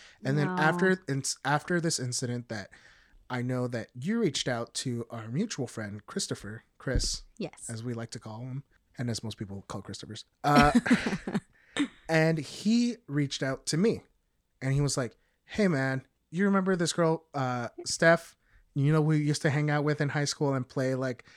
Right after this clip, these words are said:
Speaker 1: cards, uh, out on the school, uh,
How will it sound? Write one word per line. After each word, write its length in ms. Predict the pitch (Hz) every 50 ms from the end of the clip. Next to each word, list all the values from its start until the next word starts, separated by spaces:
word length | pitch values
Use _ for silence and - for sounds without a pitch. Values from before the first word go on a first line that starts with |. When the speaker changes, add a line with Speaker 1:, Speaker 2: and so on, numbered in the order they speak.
| - - - _ _
Speaker 1:
cards, 560 | - - - 135 135 135 139 135 135 - - - -
uh, 280 | 135 135 127 123 123 127 -
out 180 | - 127 127 127
on 140 | 123 131 131
the 60 | 123
school, 340 | 117 - - 147 139 135 - -
uh, 360 | 135 131 127 120 117 117 117